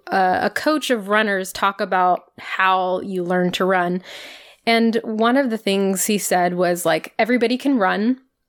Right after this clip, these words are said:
Like, this is, it's totally false that not everybody can run. The problem is that most people are trying to run too fast than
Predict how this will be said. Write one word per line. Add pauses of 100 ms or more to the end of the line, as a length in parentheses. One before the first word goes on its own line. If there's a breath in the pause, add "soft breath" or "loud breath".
(440)
Like,
this
is,
it's
totally
false
that
not
everybody
can
run. (480 loud breath)
The
problem
is
that
most
people
are
trying
to
run (600)
too
fast
than